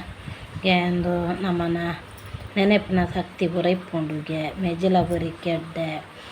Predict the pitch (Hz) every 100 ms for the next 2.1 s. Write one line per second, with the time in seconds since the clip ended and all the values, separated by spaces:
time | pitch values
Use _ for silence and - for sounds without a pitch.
0 | - - - 180 170 175 170 175 175 175
1 | 170 170 185 220 190 156 165 160 180 -
2 | -